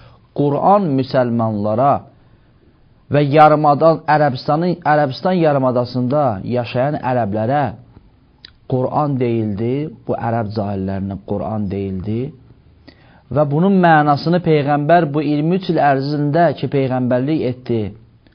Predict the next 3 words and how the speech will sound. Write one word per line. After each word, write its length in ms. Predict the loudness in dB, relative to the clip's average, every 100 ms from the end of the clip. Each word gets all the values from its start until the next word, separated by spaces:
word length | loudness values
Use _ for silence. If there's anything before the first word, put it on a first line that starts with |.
| _ _ _
bunlara 420 | -2 2 2 2
çatdırdı. 640 | 0 -4 -2 -4 -4 -2 0 0 -4 -16 -20 _ _ _ _ _ _ _ _ -20 _ _ _ _ _ _ _ _ _
Bundan 840 | -2 2 4 4 4 6 6 6